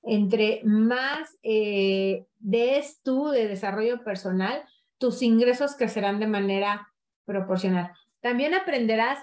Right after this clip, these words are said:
a comunicar claramente la transformación que otorga realizar un negocio de network marketing y te volverás un agente transformador y ayudarás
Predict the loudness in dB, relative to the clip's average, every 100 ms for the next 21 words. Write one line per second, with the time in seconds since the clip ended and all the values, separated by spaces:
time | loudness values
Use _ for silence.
0 | -6 -6 -2 2 4 6 4 2 0 0
1 | -2 -2 -2 -2 -2 -4 -2 -2 -2 -2
2 | 0 0 2 0 0 0 0 -2 -2 -4
3 | -4 -2 -4 -2 0 0 0 -2 -4 -14
4 | _ _ 0 2 2 0 0 2 2 0
5 | 0 -2 -2 0 0 2 2 0 0 -2
6 | -6 -6 -8 _ _ -20 -12 -2 0 0
7 | -2 0 2 2 2 0 -2 -6 _ _
8 | -8 -4 -2 -2 -4 -4 -2 -2 -2 -2
9 | -4 -4 -2 0 0 2 0 -4 _ _
10 | -2 2 2 2 2 0 -2